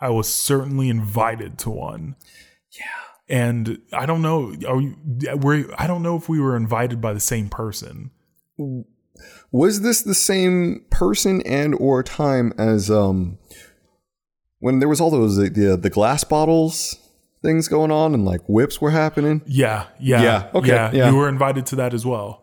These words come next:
Speaker 2: Uh, I, I actually was not invited. I did hear about it though.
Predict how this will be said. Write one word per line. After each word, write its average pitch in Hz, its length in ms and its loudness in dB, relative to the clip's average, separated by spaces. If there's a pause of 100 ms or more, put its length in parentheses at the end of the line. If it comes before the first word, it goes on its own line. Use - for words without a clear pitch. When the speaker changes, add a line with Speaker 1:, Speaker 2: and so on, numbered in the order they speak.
(120)
Speaker 2:
Uh, 139 40 0
I, 135 840 2
I 147 240 2 (180)
actually 139 280 2
was 123 100 4
not 123 160 2
invited. 95 540 -2
I 98 140 4 (300)
did 127 160 2
hear 104 240 2
about 76 300 -4
it - 100 -20
though. - 200 -8